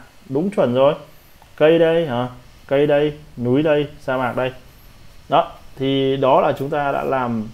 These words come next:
thử một bài toán, ờ, multi, ờ, label classification. Ở trên, cái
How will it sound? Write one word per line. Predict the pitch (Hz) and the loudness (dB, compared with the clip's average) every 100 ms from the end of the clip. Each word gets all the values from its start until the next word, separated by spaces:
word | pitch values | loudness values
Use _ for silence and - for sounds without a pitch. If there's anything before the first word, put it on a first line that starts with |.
| - | -2
thử | 131 104 98 | 2 2 -2
một | 110 | -6
bài | 107 | -6
toán, | 107 107 113 175 - - - - - - - - - | -4 -4 -4 -4 -12 -20 -20 -20 -20 -20 -20 -20 -12
ờ, | 120 113 107 107 104 104 104 101 | -6 -4 -4 -6 -8 -10 -12 -6
multi, | 123 143 - 147 147 135 - - - - | -4 -4 -2 0 0 -2 -10 -20 -20 -14
ờ, | 110 104 104 104 | -12 -10 -10 -2
label | 123 127 117 104 98 | 0 2 0 -2 -4
classification. | 127 131 127 123 123 120 101 - - - - - - 131 | -10 -8 -8 -6 -4 -6 -8 -12 -20 -20 -20 -20 -14 -10
Ở | 95 - | -8 2
trên, | 147 143 120 - | 4 4 0 -12
cái | - | -10